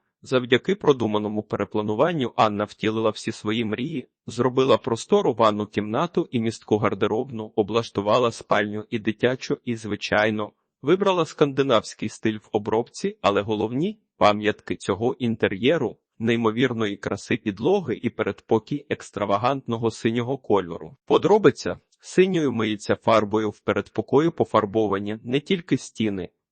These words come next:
але і плінтуси, двері і навіть стелю.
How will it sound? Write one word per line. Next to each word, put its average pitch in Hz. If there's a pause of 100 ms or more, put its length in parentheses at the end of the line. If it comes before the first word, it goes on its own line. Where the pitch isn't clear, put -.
(120)
але 120
і 110
плінтуси, 170
двері 156
і 117
навіть 143
стелю. 95